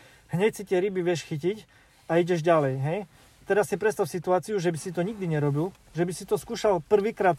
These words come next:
presne tam, samozrejme nič nechytíš, samozrejme to nevieš zaviazať, samozrejme ostaneš hladný, hej? A tak je to, dá sa krásne začať preppingou tou formou, že zoberieš svoje deti, idete na hryby, tieto deti sa naučia,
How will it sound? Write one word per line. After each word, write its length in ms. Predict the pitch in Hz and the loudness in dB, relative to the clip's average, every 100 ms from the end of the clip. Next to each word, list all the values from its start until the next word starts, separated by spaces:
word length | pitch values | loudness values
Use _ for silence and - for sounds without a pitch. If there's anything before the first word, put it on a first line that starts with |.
| - | 0
presne 360 | 190 190 - 233 | 0 0 0 -4
tam, 360 | 175 147 196 175 | 0 0 -2 -6
samozrejme 440 | 175 180 190 214 | -4 -2 -2 -2
nič 200 | 202 202 | -4 -4
nechytíš, 560 | 190 143 139 147 160 - | -4 -4 -4 -6 -8 -10
samozrejme 440 | - 165 170 220 240 | -6 -4 -2 -4 -2
to 120 | 190 | -2
nevieš 320 | 175 202 156 | 0 0 0
zaviazať, 480 | 147 147 143 156 175 - - - _ | 0 0 0 -2 -4 -18 -20 -20 _
samozrejme 720 | - 180 165 180 180 170 170 - | -2 0 0 -2 -2 -2 -2 -6
ostaneš 400 | 160 - 156 143 | -8 -4 -2 0
hladný, 280 | 165 147 139 | 0 0 -2
hej? 100 | 165 | -2
A 80 | 175 | -2
tak 120 | 233 | -2
je 80 | 220 | 0
to, 120 | 196 165 - - - _ _ _ _ - | 0 -2 -6 -20 -20 _ _ _ _ -8
dá 240 | 208 220 | 4 6
sa 160 | - 196 - | 6 -8 0
krásne 320 | 208 247 - | 6 6 6
začať 320 | 202 208 190 175 | 4 4 4 0
preppingou 480 | 180 170 190 180 | 0 0 2 2
tou 160 | 151 214 | 4 4
formou, 480 | - 160 147 151 - | 4 0 0 -2 -2
že 160 | 156 | -2
zoberieš 320 | 160 185 220 - | 0 2 2 0
svoje 240 | 170 156 | -2 0
deti, 400 | 147 139 143 147 | 0 -2 -4 -4
idete 360 | - 170 175 170 | -4 -2 0 0
na 160 | 165 175 | 0 0
hryby, 320 | 165 139 143 _ _ _ _ - | -2 -4 -6 _ _ _ _ 0
tieto 240 | 180 180 | 0 2
deti 240 | 185 180 | 2 0
sa 160 | 156 160 | -6 -2
naučia, 560 | 156 165 - 156 151 | -2 -2 -2 -2 -2